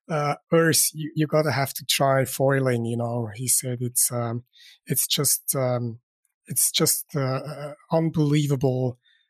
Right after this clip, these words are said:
um, feeling." And, you know, I'm, I live next to a lake. And last year when this, this bloody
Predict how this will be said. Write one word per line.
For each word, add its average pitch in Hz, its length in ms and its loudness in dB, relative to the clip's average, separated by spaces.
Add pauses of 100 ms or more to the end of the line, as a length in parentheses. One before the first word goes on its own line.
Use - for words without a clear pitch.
(120)
um, 131 680 -2 (100)
feeling." 143 600 2
And, 127 240 2 (420)
you 180 60 2
know, 165 220 2
I'm, 196 280 2
I 170 140 2
live 180 240 4
next 156 400 2
to 156 100 2
a 139 80 2
lake. 139 460 2
And 127 340 -2 (460)
last 175 420 2
year 143 200 4
when 139 240 2
this, 139 380 2 (460)
this 156 200 2
bloody 147 500 2